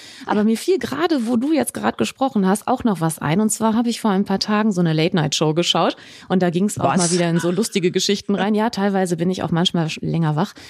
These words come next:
Speaker 2: <laughs>
Speaker 1: Selten, aber manchmal. Du musst so lachen, du kennst mich, ne?
Speaker 2: Ja.
Speaker 1: Eigentlich bin ich ja um halb zehn im Bett.
Speaker 2: <laughs>
Speaker 1: Ähm, ich hab's dann aber doch mal geschaut, dass es hat sich gelohnt, denn es ging um das The-, Thema Telefonieren.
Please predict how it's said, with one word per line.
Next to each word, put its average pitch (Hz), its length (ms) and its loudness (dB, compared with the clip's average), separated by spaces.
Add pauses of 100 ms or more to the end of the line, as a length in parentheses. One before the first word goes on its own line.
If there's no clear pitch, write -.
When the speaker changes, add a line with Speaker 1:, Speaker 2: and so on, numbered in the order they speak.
(180)
Speaker 2:
<laughs> - 360 -4
Speaker 1:
Selten, 190 420 0
aber 214 480 0
manchmal. 156 480 -2 (280)
Du 269 100 2
musst 226 200 0
so 254 80 2
lachen, 175 300 0
du 196 80 0
kennst 180 340 0
mich, 170 180 0
ne? 208 100 2
Speaker 2:
Ja. - 80 0
Speaker 1:
Eigentlich 208 320 0
bin 196 120 2
ich 196 120 0
ja 190 80 2
um 185 100 2
halb 170 200 0
zehn 180 200 0
im 196 140 2
Bett. 156 240 -2
Speaker 2:
<laughs> - 60 -10 (320)
Speaker 1:
Ähm, 220 520 2 (480)
ich 262 160 0
hab's 311 220 -2
dann 233 160 0
aber 220 200 0
doch 240 200 -2
mal 240 160 0
geschaut, 240 380 2
dass 220 100 2
es 226 120 -4
hat 240 200 -2
sich - 300 -4
gelohnt, 202 580 2
denn 202 160 2
es 196 200 -2
ging 226 200 0
um 214 160 0
das 202 260 0
The-, 208 360 0 (100)
Thema 196 380 2
Telefonieren. 175 960 0